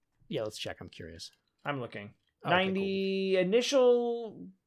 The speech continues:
Speaker 2: initial release date, January twenty-fourth, ninety-two.
Speaker 1: Okay.
Speaker 2: That
Speaker 1: So it was
Speaker 2: was
Speaker 1: right after,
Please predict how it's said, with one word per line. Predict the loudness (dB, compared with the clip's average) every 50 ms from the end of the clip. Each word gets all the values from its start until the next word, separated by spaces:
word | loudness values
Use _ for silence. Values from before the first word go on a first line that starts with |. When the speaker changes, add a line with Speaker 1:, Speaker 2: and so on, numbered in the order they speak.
| _ -6
Speaker 2:
initial | -4 -2 -2 -2 0 4 4 4
release | 4 4 2 0 0
date, | 2 4 6 6 6 4 2 -2 _ -8
January | -2 -2 0 2 2 2 2 2
twenty-fourth, | 2 2 0 0 2 4 4 4 4 4
ninety-two. | 2 2 2 2 0 -2 -4 -4 -8 -8 -8 -8 -8 -12 _ _ _ _ _ _ _ _ _ _ 2 2
Speaker 1:
Okay. | 2 2 0 -4 -6 _ _ _ _ _ _ _ _
Speaker 2:
That | 6 10
Speaker 1:
So | 12 12 12
it | 12
was | 10 8 8
Speaker 2:
was | 6 6
Speaker 1:
right | 8 10 10 10 8 8
after, | 6 6 4 4 4 2 2 2 2 -2 -6